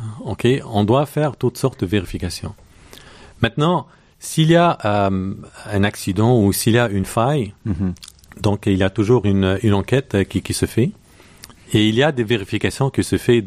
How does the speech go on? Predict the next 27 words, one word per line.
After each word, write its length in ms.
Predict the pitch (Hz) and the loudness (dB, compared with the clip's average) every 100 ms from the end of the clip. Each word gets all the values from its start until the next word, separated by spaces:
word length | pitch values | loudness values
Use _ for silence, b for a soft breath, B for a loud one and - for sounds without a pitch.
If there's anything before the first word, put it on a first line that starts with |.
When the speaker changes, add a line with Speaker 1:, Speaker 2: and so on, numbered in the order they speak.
| - | -4
Speaker 1:
qui, 160 | - 95 | -4 -2
qui, 420 | - 92 90 92 | -2 -4 -2 -6
qui, 160 | - 104 | -4 -4
qui 120 | - | -2
sont 200 | - 104 | 0 0
faites, 260 | - 127 - | 0 -2 0
donc, 260 | 101 - | -4 0
euh, 160 | 98 92 90 B B B - | 0 0 -2 B B B -4
après 360 | 95 - 127 | -4 0 0
un 160 | 127 101 | 0 0
accident 460 | 98 - 95 127 | -2 -4 -2 -2
pour 220 | 135 101 - | -2 -4 -2
savoir 600 | 98 98 117 123 - - _ _ _ 104 | -2 2 2 0 -4 -20 _ _ _ 0
où, 140 | 95 | 0
Speaker 2:
Mhm. 100 | 90 | 2
Speaker 1:
où 80 | 95 | 2
se 140 | - | 0
trouvait 320 | - 104 104 104 | 0 2 4 2
donc, 260 | 95 85 90 | 0 0 0
Speaker 2:
Ouais. 60 | |
Speaker 1:
euh, 200 | 87 85 | 2 2
la, 140 | 82 85 | 2 0
la 120 | 87 | 0
faille 280 | - 107 127 | 0 0 0
ou 120 | 98 | 0
le 80 | 82 | 0
bug. 300 | 92 170 | 0 -4